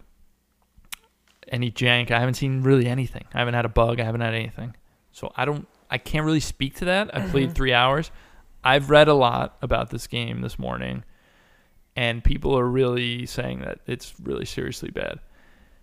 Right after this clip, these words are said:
Speaker 1: Now, you played Control on console when it came out, too,
Speaker 2: Yeah,
Speaker 1: right?
Speaker 2: P S four, and I had a lot of issues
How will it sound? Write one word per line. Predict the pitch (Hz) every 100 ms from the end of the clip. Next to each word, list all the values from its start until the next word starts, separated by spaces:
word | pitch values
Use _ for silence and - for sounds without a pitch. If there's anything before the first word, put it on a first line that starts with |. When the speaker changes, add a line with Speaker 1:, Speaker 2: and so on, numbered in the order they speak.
| _ -
Speaker 1:
Now, | 131
you | 131
played | 139 160 156
Control | 131 117 139 127 120 117
on | 113 117
console | - 127 - 67
when | 64
it | -
came | - -
out, | - -
too, | 135
Speaker 2:
Yeah, | 123
Speaker 1:
right? | 120 -
Speaker 2:
P |
S | 123
four, | - 117
and | 120 135
I | 131 135
had | 120 113 110
a |
lot | 117 113
of | 110 104
issues | 107 113 117 110 113 - -